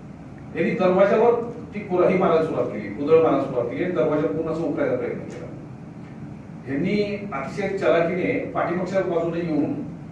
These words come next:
त्याची कुदळ त्याच्या वडिलांनी पकडली आणि त्याच्या, त्या जितेशने, अ, आपलं काय, जितेशने त्याला पाठीमागून पकडला आणि कुदळ बाजूला काढून घेतली आणि त्याची झटापट झाली. त्याच्यामध्ये तो पळून, तिथून पळून, अ, पळून गेला.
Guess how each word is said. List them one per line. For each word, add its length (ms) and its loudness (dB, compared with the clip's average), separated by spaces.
त्याची 240 -2
कुदळ 360 -2
त्याच्या 200 2
वडिलांनी 440 2
पकडली 580 -2
आणि 160 -4
त्याच्या, 220 2
त्या 360 0
जितेशने, 500 -4
अ, 240 -4
आपलं 220 -10
काय, 320 -6
जितेशने 400 -4
त्याला 140 -2
पाठीमागून 400 -2
पकडला 400 -2
आणि 280 -2
कुदळ 200 0
बाजूला 320 2
काढून 260 -2
घेतली 280 -10
आणि 120 -8
त्याची 160 0
झटापट 380 0
झाली. 200 2
त्याच्यामध्ये 400 0
तो 300 -4
पळून, 360 4
तिथून 380 -6
पळून, 360 2
अ, 200 -2
पळून 300 0
गेला. 380 -6